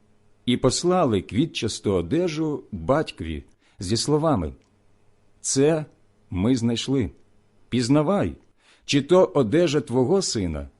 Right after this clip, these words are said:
чи ні». Пізнав він її і сказав: «Одіж мого сина. Звір лютий пожер його, роздер, напевно, Йосифа».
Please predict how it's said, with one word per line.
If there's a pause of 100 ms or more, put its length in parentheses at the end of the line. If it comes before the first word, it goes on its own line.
(120)
чи
ні». (1300)
Пізнав
він
її (360)
і
сказав: (1000)
«Одіж (480)
мого
сина. (800)
Звір
лютий (120)
пожер
його, (500)
роздер,
напевно,
Йосифа».